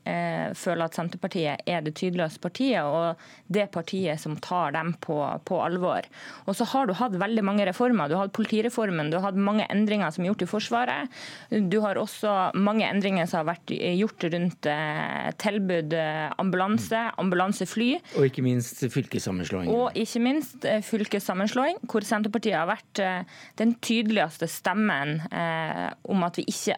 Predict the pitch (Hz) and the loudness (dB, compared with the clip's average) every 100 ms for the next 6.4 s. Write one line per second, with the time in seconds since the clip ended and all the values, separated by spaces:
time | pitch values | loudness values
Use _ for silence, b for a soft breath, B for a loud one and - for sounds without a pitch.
0 | - 180 196 - 180 220 262 247 175 180 | 0 0 0 0 0 0 0 0 0 0
1 | 202 214 180 - 214 190 - 156 160 165 | 0 0 -2 -2 -4 -4 -4 0 0 0
2 | B B B B - 196 185 165 156 160 | B B B B -2 0 2 2 0 -2
3 | 156 156 160 - 214 190 208 202 - 196 | -2 -4 -6 -4 0 2 2 2 0 0
4 | 190 196 226 339 214 170 - 180 185 - | 0 2 2 2 2 0 0 2 2 2
5 | 165 - 180 180 175 165 170 185 151 151 | 0 -2 0 0 2 2 2 0 0 2
6 | 180 180 139 | 2 2 0